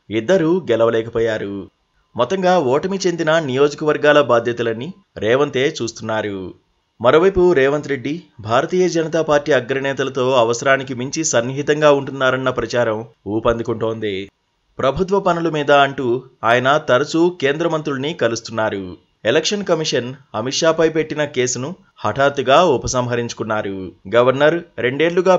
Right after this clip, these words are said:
పెండింగ్లో పెట్టిన బిల్లులను ఆమోదించేశారు. ఇన్ఛార్జ్ గవర్నర్గా ఉన్న రాధాకృష్ణన్ హైదరాబాద్లో తక్కువగా ఉంటున్నారు.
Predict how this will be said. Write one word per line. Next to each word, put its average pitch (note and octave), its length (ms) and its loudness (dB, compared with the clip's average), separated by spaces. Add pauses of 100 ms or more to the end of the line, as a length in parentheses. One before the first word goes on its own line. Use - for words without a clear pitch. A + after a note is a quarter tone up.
పెండింగ్లో D#3 440 2
పెట్టిన C3 240 -2 (160)
బిల్లులను A#2+ 400 -2 (400)
ఆమోదించేశారు. A2+ 920 -2 (460)
ఇన్ఛార్జ్ G3 440 0
గవర్నర్గా D#3 520 4
ఉన్న C3+ 120 0 (160)
రాధాకృష్ణన్ C3 680 0 (280)
హైదరాబాద్లో F3+ 640 4 (140)
తక్కువగా C3+ 360 0 (100)
ఉంటున్నారు. A2+ 460 -4